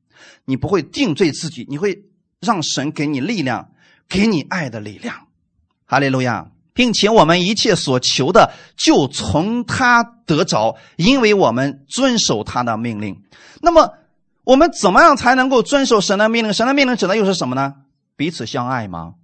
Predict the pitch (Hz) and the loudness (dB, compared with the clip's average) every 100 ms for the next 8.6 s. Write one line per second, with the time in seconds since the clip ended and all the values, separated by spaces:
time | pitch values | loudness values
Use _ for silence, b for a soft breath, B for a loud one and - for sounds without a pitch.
0 | _ - 165 165 131 143 175 151 120 - | _ -10 -6 -4 -4 -4 -4 -4 -6 -8
1 | b b 175 226 233 214 269 233 220 180 | b b -2 0 0 0 0 0 -2 -2
2 | 170 180 135 113 110 110 95 95 _ _ | -2 0 -2 -4 -8 -8 -10 -12 _ _
3 | _ _ _ _ _ _ _ _ - - | _ _ _ _ _ _ _ _ -10 -4
4 | - 220 233 220 147 113 104 110 226 131 | -2 0 0 0 -2 -4 -6 -4 -2 -2
5 | 117 - 190 190 - 202 110 95 120 107 | -6 -8 -6 -6 -6 -8 -6 -4 -2 -4
6 | 78 _ _ _ _ _ - - 269 285 | -6 _ _ _ _ _ -4 -2 2 2
7 | 269 - 165 190 196 165 - 196 143 - | 0 0 0 2 0 -2 -4 -4 -6 -6
8 | 262 135 - 110 95 127 | -6 -6 -10 -10 -6 -6